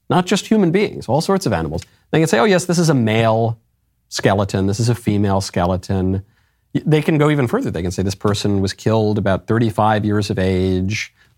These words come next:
this height, this size." You can tell this width of the hips. So, yes, this was a man or this was a woman. Happens all the time. But the transgender ideologues who don't want to acknowledge that the body, that biology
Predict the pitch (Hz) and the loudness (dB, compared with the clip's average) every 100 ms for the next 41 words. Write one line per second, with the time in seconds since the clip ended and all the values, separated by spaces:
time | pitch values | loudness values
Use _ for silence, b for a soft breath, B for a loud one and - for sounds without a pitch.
0 | - 127 - 123 107 110 - 113 - - | -2 -2 0 2 2 0 -2 -4 -2 2
1 | 104 101 101 98 98 113 - 104 - 92 | 4 4 2 0 -2 -4 -6 -6 -6 -6
2 | 82 73 - 104 - - _ _ - 98 | -6 -10 -4 -4 -4 -10 _ _ -6 -2
3 | 107 - 98 107 92 113 - - 123 196 | -2 -2 -6 -4 -2 -2 -2 -2 -2 0
4 | 269 - 151 117 95 87 87 90 87 90 | -2 -2 -2 0 0 0 -2 -2 -4 -6
5 | - 92 78 73 78 _ - 110 165 120 | -6 -8 -8 -10 -12 _ -4 -2 0 0
6 | 117 113 95 113 82 - _ _ _ _ | 0 -2 -4 -6 -6 -10 _ _ _ _
7 | _ _ _ _ _ _ _ _ _ _ | _ _ _ _ _ _ _ _ _ _
8 | - 120 107 - _ 127 113 101 - - | 0 2 0 -4 _ -2 0 0 -4 -2
9 | 120 123 123 107 104 180 262 101 78 58 | 0 0 0 0 2 2 2 0 -2 -6
10 | - - - _ _ _ - 113 107 98 | -16 -20 -20 _ _ _ 0 2 2 -2
11 | _ 127 120 120 120 107 - 92 92 107 | _ -2 0 0 -2 -2 -2 0 2 0
12 | 101 87 - 90 87 _ _ _ _ _ | 0 -2 -6 -6 -6 _ _ _ _ _
13 | _ _ 117 98 113 131 110 - 98 92 | _ _ -2 2 4 4 0 -6 -6 -6
14 | - 85 87 104 92 87 78 69 | -4 -2 0 0 0 -4 -8 -8